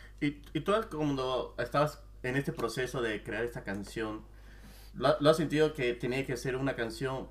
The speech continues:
m-, más visual que, que escuchable, que si estás en la calle, escuchas, quieres que la gente m-, m-, más que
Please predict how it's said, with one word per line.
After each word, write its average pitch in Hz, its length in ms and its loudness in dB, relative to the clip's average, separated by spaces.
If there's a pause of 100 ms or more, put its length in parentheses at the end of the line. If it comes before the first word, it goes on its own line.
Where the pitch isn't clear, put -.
m-, 123 240 -6
más 131 200 6
visual 127 680 2 (720)
que, 120 300 2
que 117 280 0
escuchable, 131 640 2
que 113 380 0
si - 140 -4
estás 123 260 2
en 117 80 0
la 107 100 2
calle, 110 280 4
escuchas, 123 420 -2
quieres 120 240 0
que 120 100 -4
la 101 120 -2
gente 120 200 -6
m-, 107 220 -8
m-, 117 300 -4
más 120 300 -2
que 104 420 -4